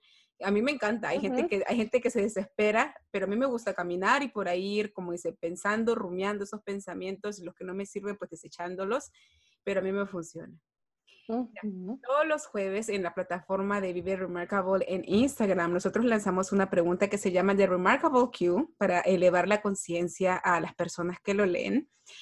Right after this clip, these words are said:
Speaker 1: Y esta, la pregunta de esta semana es, desde la perspectiva de hoy, ¿en qué te hubiera gustado pasar más tiempo hace cinco años atrás?
Speaker 2: ¿En qué me hubiera gustado pasar más tiempo hace cinco años atrás?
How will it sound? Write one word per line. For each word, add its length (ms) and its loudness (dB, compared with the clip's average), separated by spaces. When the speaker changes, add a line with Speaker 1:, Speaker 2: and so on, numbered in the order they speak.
Speaker 1:
Y 160 4
esta, 200 2
la 140 6
pregunta 360 8
de 80 8
esta 180 2
semana 480 2
es, 160 -4
desde 300 6
la 160 4
perspectiva 720 2
de 160 4
hoy, 420 6
¿en 200 2
qué 120 4
te 120 0
hubiera 180 6
gustado 440 2
pasar 300 -4
más 300 4
tiempo 300 0
hace 240 0
cinco 400 2
años 420 0
atrás? 560 -4
Speaker 2:
¿En 140 0
qué 80 -4
me 100 0
hubiera 140 6
gustado 640 0
pasar 340 -6
más 280 -10
tiempo 320 -2
hace 200 -8
cinco 300 -6
años 200 -4
atrás? 500 -8